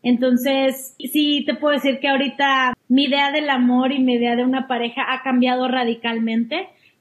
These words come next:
pero sí fue una experiencia que me enseñó a eso, que me enseñó a ver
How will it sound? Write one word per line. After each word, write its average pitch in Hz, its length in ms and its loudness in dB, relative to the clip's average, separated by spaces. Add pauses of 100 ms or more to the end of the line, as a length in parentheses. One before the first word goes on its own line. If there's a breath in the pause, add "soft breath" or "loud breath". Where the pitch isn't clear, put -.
pero 269 260 -2
sí 269 500 0
fue 277 160 -2
una 277 160 0
experiencia 247 1080 -2 (460)
que 285 100 -2
me 285 100 0
enseñó 269 340 0
a 294 200 -2
eso, 277 260 -4
que 254 80 -2
me 247 140 2
enseñó 247 380 2
a 247 120 2
ver 262 300 -2